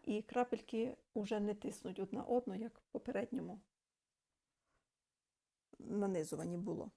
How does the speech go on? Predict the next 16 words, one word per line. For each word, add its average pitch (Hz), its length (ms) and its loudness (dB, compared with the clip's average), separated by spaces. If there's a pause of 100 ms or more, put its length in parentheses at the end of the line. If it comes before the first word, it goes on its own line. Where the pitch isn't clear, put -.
(1700)
І 349 80 4
що - 320 6
ж, 175 220 0 (540)
добираємося 285 760 6
ми 277 240 8 (760)
до 226 340 10 (240)
перлин. 269 680 10 (360)
Їх 196 200 2
багато 202 540 8
в 311 60 2
мене, 294 300 6
але 220 160 4
ще - 140 0
покажу 202 380 -2
вам 185 140 -2
сережки. 294 560 2